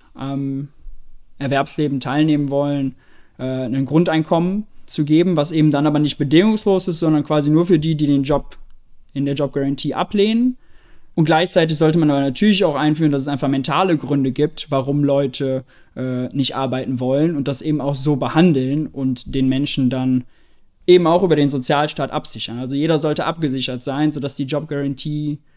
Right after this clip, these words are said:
was aber auch, es wird immer von außen manchmal vorgeworfen, aber kein einziger Vertreter von der Jobgarantie oder aus, von den M M T-Vertretern, ähm, würde das halt als Arbeitszwang oder so sehen.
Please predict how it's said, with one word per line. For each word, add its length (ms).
was 220
aber 160
auch, 200
es 120
wird 100
immer 100
von 140
außen 260
manchmal 260
vorgeworfen, 640
aber 200
kein 260
einziger 560
Vertreter 500
von 160
der 100
Jobgarantie 640
oder 180
aus, 260
von 160
den 120
M 120
M 160
T-Vertretern, 1400
ähm, 380
würde 180
das 140
halt 100
als 180
Arbeitszwang 800
oder 220
so 180
sehen. 320